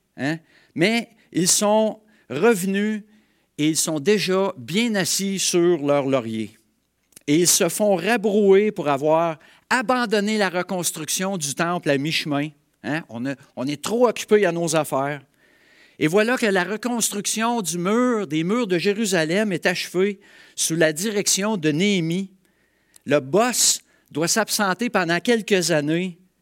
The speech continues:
et puis c'est encore la dérive.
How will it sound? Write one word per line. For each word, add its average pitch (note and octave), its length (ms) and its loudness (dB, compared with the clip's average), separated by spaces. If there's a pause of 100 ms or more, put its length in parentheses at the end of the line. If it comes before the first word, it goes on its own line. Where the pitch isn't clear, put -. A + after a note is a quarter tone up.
(200)
et C#3+ 120 0
puis G3 220 0
c'est E3 300 -2
encore G3 800 -2 (340)
la C3 160 -4
dérive. F3 680 0